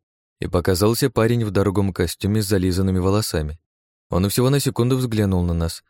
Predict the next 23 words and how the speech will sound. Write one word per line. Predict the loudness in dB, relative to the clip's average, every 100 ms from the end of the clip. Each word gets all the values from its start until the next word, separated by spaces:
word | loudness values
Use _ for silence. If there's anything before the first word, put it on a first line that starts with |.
| _
после | -4 -2 0
чего | 0 2
обратился | 2 0 0 0 -4
к | -4
тем | -4 -2
двоим. | 0 -2 -4 -10 _ _ _ _ _ _ _ _ _ _
«Что | -6 2 4
за | 6 4
шум? | 4 2 2 -2
Какого | 2 4 6 4
черта | 4 4 4 2
здесь | 2
происходит?» | 2 2 2 2 2 2 -4 -10 _ _ _ _ _ _ _ -10
«Н-, | -4 -2 0 0
ничего | 0 2 2
такого», | 0 0 -2 -4 _ _ _ _ -8
замямлил | -2 0 0 0 0
один | 0 0 -2
из |
бугаев. | -2 -2 -2 -2 -6 _ _ _ _ _ _ _ -4
«Просто | 0 2 2 2
эти | 4 4 2
люди... | 2 2 0